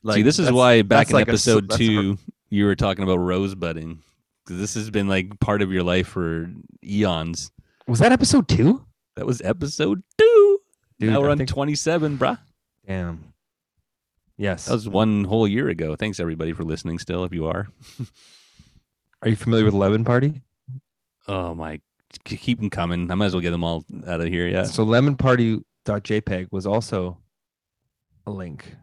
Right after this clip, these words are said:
Speaker 1: So you click on Lemon Party, and then it opens a link to a bunch of old dudes blowing each other.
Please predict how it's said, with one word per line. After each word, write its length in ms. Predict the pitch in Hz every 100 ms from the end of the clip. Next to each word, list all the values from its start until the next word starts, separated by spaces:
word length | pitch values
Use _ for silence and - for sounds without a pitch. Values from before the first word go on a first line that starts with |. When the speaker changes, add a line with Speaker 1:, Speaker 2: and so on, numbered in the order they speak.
| _ _ _ _ _ _ _ _ _ _ _ _
Speaker 1:
So 120 | -
you 80 | 101
click 260 | - 123
on 200 | 117 104
Lemon 300 | 95 110 127
Party, 420 | 104 87 85 85 90 _ _ _ _ -
and 220 | 90 90
then 460 | 90 87 85 85 - _ _ _ -
it 100 | 101
opens 280 | 107 107 98
a 40 |
link 300 | 98 98 -
to 100 | 107
a 20 |
bunch 180 | 98 98
of 80 | -
old 180 | 104 107
dudes 200 | 98 92
blowing 320 | 90 98 92
each 140 | 87 -
other. 220 | -